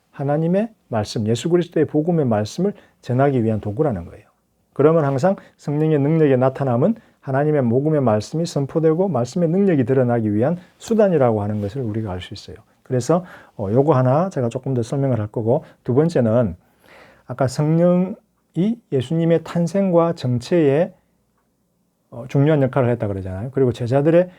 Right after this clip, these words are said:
어, 탄생과 정체에 중요한 의미를 할 것이다라고 했잖아요. 요거에 대해서 한번 제가,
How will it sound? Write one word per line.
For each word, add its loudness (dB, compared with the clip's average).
어, -4
탄생과 0
정체에 2
중요한 0
의미를 0
할 -4
것이다라고 -4
했잖아요. -16
요거에 4
대해서 -2
한번 -4
제가, -10